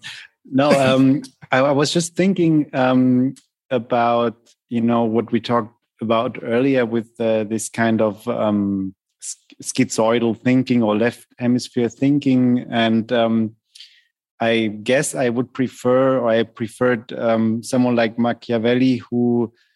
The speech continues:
at least seems to give a shot at telling, telling us how it is, you know, or, or just, um, being realistic about what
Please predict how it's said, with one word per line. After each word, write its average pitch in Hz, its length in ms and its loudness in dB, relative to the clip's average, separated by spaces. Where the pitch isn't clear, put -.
at 120 160 0
least 127 420 0
seems 143 300 0
to 131 100 -4
give 123 240 0
a - 20 0
shot 131 460 -2
at 113 180 -4
telling, 123 560 2
telling 131 260 2
us 117 120 0
how 117 220 -2
it 113 100 0
is, 143 480 -2
you 120 80 -10
know, 117 220 -2
or, 110 140 2
or 107 120 0
just, - 400 -8
um, 104 480 0
being 117 260 4
realistic 117 540 0
about 110 240 0
what 107 200 -4